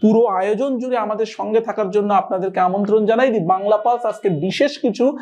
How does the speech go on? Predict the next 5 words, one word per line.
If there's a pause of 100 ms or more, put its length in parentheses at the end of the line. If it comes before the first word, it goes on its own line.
(120)
আপনাদের
সামনে
উপস্থাপন
করবে। (1400)
চলুন